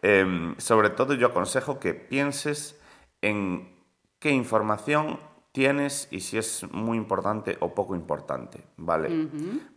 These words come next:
Speaker 1: Porque le vas a dar la importancia a las contraseñas. Quiero decir, em, estamos muy acostumbrados, por ejemplo, eh, a usar WhatsApp para cosas de trabajo. Mm, a ver,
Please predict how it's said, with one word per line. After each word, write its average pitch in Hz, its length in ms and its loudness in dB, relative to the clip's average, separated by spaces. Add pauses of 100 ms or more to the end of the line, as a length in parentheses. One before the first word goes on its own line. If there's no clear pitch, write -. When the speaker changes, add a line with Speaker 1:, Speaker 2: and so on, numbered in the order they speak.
Speaker 1:
Porque - 280 0
le 110 80 6
vas 127 140 6
a 135 40 -6
dar 123 120 4
la 110 60 0
importancia 95 480 0
a 76 40 -2
las 76 120 -10
contraseñas. 76 560 -8
Quiero 113 260 0
decir, - 520 -6 (120)
em, 90 960 0 (200)
estamos 127 300 0
muy 127 120 0
acostumbrados, 120 720 0
por 98 140 0
ejemplo, 117 540 -4 (300)
eh, 76 640 -10
a 85 80 -4
usar 85 240 -2
WhatsApp - 800 -6
para 78 220 -4
cosas 78 260 -10
de 76 80 -12
trabajo. 110 580 -4 (140)
Mm, 104 240 -10 (680)
a 90 120 -2
ver, - 400 0